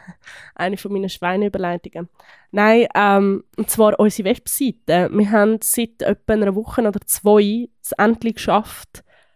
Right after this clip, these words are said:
unsere Webseite online zu stellen. Bis jetzt ist sie noch recht kahl und leer und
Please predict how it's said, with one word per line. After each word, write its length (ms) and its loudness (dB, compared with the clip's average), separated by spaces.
unsere 480 -2
Webseite 880 0
online 600 2
zu 120 -10
stellen. 520 2
Bis 160 -4
jetzt 220 -6
ist 160 -6
sie 80 0
noch 180 4
recht 400 -4
kahl 460 4
und 160 2
leer 500 6
und 340 -6